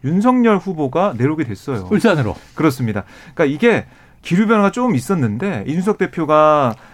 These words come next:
Speaker 1: 뭐 이른바, 아, 윤핵관 얘기를 하면서
Speaker 2: 음.
Speaker 1: 그 "홍보비를 내가 해먹으려 한다.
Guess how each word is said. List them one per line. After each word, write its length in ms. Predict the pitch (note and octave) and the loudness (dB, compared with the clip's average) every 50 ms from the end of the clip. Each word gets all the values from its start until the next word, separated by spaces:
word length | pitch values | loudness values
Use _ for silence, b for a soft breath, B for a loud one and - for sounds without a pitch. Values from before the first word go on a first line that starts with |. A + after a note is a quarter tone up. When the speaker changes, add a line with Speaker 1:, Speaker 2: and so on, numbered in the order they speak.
| B B | B B
Speaker 1:
뭐 260 | - A#2+ A#2+ A#2+ A#2 A2+ | -8 -4 -2 -2 -2 -2
이른바, 580 | B2 C3+ D#3 D3 B2+ A2+ G2+ G#2 C#3+ G3+ G3+ - | -2 -2 -2 0 0 0 0 0 -2 -4 -6 -8
아, 340 | - A2+ G#2+ G#2 G2+ G2+ G2+ G#2+ | -8 -8 -6 -4 -4 -6 -6 -4
윤핵관 520 | C3+ E3 F#3+ F3+ - - - B2 G2 E2+ - - | 0 0 0 0 0 0 0 0 0 -2 -6 -2
얘기를 240 | B2+ B2+ A#2+ C3+ C3 | -2 0 0 0 -2
하면서 480 | F#3+ F#3 D#3+ A#2 G2 G2+ C3+ C#3+ C3+ | -2 -2 -2 -4 -2 -2 -2 0 0
Speaker 2:
음. 340 | C#3 C3+ B2+ B2 A#2 A2+ A#2 - | 0 2 0 0 0 -2 -6 -6
Speaker 1:
그 60 | - C3+ | -8 -6
"홍보비를 480 | B2+ A3 C4 C#4 B3+ B3+ F#3 F#3 C#3 | -4 -2 -2 0 0 0 0 0 2
내가 240 | B2+ C3+ B2+ D3+ - | 2 2 4 2 2
해먹으려 480 | G#2 - - B3 C#4 C4+ B3+ B3+ G#3+ F#3 | 2 0 -2 0 0 2 2 2 0 0
한다. 340 | F3 D#3+ G3+ F3 B2+ - | 0 0 -2 -2 -4 -6